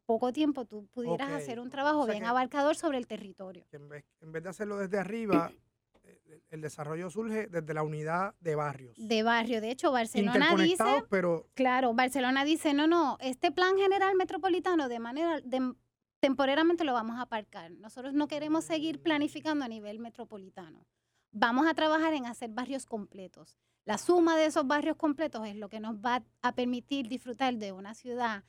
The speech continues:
Speaker 1: y una calidad de
Speaker 2: Wow.
Speaker 1: vida a mayor escala en menos tiempo".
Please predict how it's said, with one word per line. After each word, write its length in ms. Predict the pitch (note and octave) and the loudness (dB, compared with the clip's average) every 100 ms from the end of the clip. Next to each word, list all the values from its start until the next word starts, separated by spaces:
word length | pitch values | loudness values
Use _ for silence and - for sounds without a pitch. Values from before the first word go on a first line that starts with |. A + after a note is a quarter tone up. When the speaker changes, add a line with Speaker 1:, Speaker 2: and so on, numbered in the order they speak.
| _ _ | _ _
Speaker 1:
y 80 | G#3 | -12
una 160 | G3 G3 | -12 -8
calidad 400 | G#3+ A3 A#3 A#3+ | -6 -2 -2 -2
de 120 | B3 | -4
Speaker 2:
Wow. 80 | A#3+ | -6
Speaker 1:
vida 480 | B3 B3 G3+ G3 _ | -8 -8 -10 -14 _
a 120 | G#3+ | -10
mayor 320 | G3+ F3+ E3+ | -10 -14 -16
escala 420 | F3+ _ D#4 C#4+ G3+ | -20 _ -2 -2 -6
en 140 | G3 | -12
menos 240 | F3 E3+ | -12 -14
tiempo". 320 | _ D#3+ - | _ -20 -20